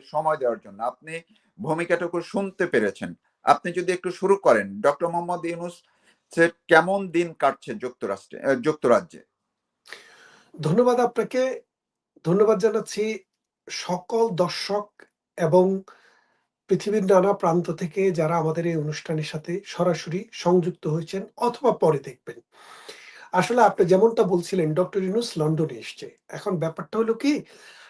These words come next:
Speaker 2: আমি আসলে প্রথমেই শক্ত কথাটা বলি, সেই কথাটা হচ্ছে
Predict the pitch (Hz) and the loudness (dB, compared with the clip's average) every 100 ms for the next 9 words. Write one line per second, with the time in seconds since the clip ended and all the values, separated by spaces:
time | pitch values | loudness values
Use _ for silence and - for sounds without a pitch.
0 | _ - 156 202 220 - 247 277 226 - | _ -8 -2 4 4 2 -4 -4 -4 -2
1 | 208 254 - 202 - 208 190 - 180 151 | -2 -2 -2 -6 -2 -2 -2 -4 -4 -4
2 | 151 - - 190 175 175 254 285 294 - | -6 -8 -6 -4 -6 -6 -2 -2 -2 -8
3 | 135 | -8